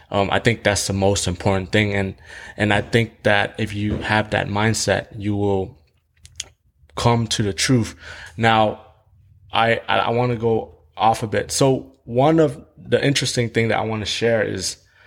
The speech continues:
um, in two thousand thirteen, uh, my aunt in Vietnam offered me, um, a, j-, uh, a job over there.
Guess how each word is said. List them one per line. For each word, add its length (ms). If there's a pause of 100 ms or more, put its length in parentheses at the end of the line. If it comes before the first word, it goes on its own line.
(260)
um, 300 (600)
in 120
two 280
thousand 400
thirteen, 840 (320)
uh, 300 (120)
my 80 (200)
aunt 200
in 80
Vietnam 640
offered 380
me, 440 (160)
um, 260
a, 80
j-, 220
uh, 340 (340)
a 100
job 420
over 200
there. 280